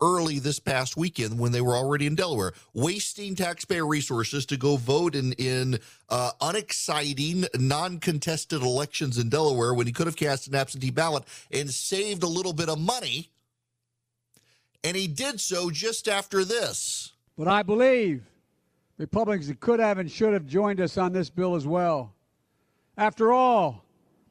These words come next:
Speaker 2: this bill cut costs for families, help reduce inflation at the kitchen table,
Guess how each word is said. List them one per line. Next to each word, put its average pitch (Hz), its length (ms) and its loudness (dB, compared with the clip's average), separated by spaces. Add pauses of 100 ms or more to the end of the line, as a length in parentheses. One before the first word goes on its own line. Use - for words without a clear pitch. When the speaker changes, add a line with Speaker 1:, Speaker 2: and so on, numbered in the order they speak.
(160)
Speaker 2:
this 202 200 0
bill 233 240 4
cut - 340 0
costs 233 380 4
for 208 100 -2
families, 202 800 0 (1080)
help 240 280 4
reduce 220 480 2
inflation 208 560 0
at 202 160 0
the 190 80 -4
kitchen 208 340 -4
table, 208 500 2